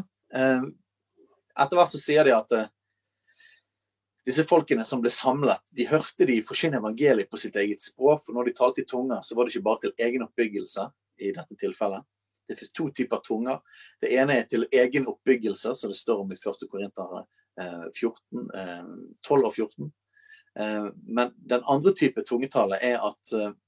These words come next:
man snakker et annet språk som man ikke kan. Eh, og når de talte i tunger nå, så var det faktisk språk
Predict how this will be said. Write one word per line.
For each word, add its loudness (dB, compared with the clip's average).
man -6
snakker -2
et -6
annet -4
språk -4
som -16
man -14
ikke -14
kan. -10
Eh, -4
og 0
når 0
de 0
talte 4
i 0
tunger 2
nå, -4
så -4
var 6
det 2
faktisk -10
språk -6